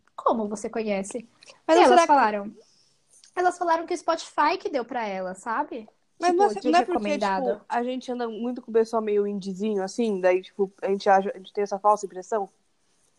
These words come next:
Speaker 2: da bolha?
Speaker 1: Então, não, mas então, mas as pessoas que me falaram são pessoas que não assim, claro, algumas, sim, normalmente poderiam ter conhecido, mas algu-, outras não,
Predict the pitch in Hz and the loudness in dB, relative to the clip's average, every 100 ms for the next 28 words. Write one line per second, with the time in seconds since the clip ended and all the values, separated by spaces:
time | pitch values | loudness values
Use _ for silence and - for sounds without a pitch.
0 | _ _ - 185 180 214 196 311 269 240 | _ _ -6 0 4 4 6 6 6 2
1 | - - 392 440 415 427 415 403 311 320 | -6 -4 0 2 2 0 -2 -4 -4 -4
2 | 330 349 320 330 349 - 330 311 277 262 | -6 -6 -4 -2 -4 -6 -10 -2 2 2
3 | 285 330 359 302 320 330 302 320 - 339 | 0 -2 -6 -4 -4 -2 -2 -2 -6 -8
4 | 330 311 311 349 403 403 _ _ _ 359 | -8 -6 -6 -6 -10 -12 _ _ _ -20
5 | _ _ - - _ - 381 381 240 233 | _ _ -20 -20 _ -4 -4 -2 -2 4
6 | 277 285 254 269 330 403 403 - _ - | 6 6 4 0 0 -2 -4 -10 _ -16
7 | - 302 349 294 254 247 240 240 285 247 | -8 -8 -6 -6 -6 -8 -8 -10 -10 -10
8 | 240 - - - _ 285 247 247 254 294 | -12 -18 -20 -20 _ 0 2 2 0 -2
9 | 320 269 262 233 233 - 262 330 320 320 | -4 -2 -4 -6 -10 -10 -10 -6 -4 -2
10 | 294 302 294 311 359 359 - 277 262 269 | -2 2 2 2 -2 -4 -4 -6 -4 -6
11 | 285 | -10